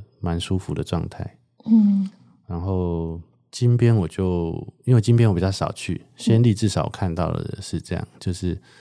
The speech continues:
Speaker 1: 比方说它的商店，
Speaker 2: 嗯。
Speaker 1: 它没有中国化的，就是整个环境它没有中国化的那么严重。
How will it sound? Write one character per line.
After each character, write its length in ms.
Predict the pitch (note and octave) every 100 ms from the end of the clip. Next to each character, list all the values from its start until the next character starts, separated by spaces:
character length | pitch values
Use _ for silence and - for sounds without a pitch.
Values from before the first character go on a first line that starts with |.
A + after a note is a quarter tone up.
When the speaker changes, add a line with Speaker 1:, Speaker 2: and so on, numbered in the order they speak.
| _ _ _ _
Speaker 1:
比 100 | G2
方 140 | G2+
说 140 | A2 A2+
它 160 | A2
的 400 | G2+ F#2 E2+ E2 - _
商 240 | - G2+ G2
店， 200 | G2 E2+ _ -
Speaker 2:
嗯。 240 | G2+ F2 - _ _ _ _
Speaker 1:
它 180 | - A2+
没 400 | G#2 G2 G2 A2
有 360 | A2 F2 D#2+ - - _ _
中 220 | - G#2+
国 200 | G2+ F2+
化 180 | E2+ G2
的， 140 | E2+ D#2 - _ _
就 120 | C#3
是 20 |
整 200 | C#3 G2
个 180 | F2 F2+
环 280 | E2+ F#2 E2+
境 220 | E2 E2
它 120 | F#2 A#2
没 80 |
有 60 | A2
中 200 | - A2
国 100 | F#2
化 200 | - F#2+
的 80 | E2+
那 100 | F2+
么 80 | E2
严 180 | D#2+ D#2
重。 200 | F2